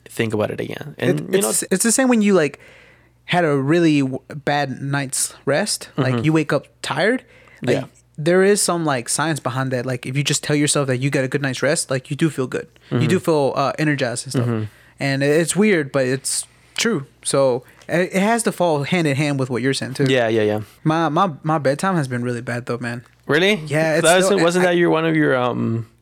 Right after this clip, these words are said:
Speaker 2: Uh, resolutions?
Speaker 1: Yeah.
Speaker 2: Yeah. I mean, it's like, I'm, I'm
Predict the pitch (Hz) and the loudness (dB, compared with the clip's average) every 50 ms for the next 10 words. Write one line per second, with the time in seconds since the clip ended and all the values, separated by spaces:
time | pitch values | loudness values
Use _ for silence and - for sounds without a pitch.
0 | _ - 160 143 135 131 151 156 165 175 185 - 311 302 - - - - 131 123 | _ -4 -2 -2 0 0 2 2 4 4 4 4 2 0 0 -4 -4 -2 0 2
1 | 120 113 - - - - - - 151 143 143 139 131 123 - 185 208 233 240 247 | 2 0 -2 -6 -10 -16 -8 -4 0 0 2 0 0 0 0 0 2 2 2 2
2 | 254 - - - 233 226 190 160 - - _ - - - - - _ _ _ _ | 2 2 2 2 2 2 0 -2 -6 -12 _ -20 -20 -20 -20 -20 _ _ _ _
3 | _ _ - 190 185 185 156 160 - - 180 190 202 | _ _ -2 0 0 0 -2 -2 -2 -2 -2 0 -2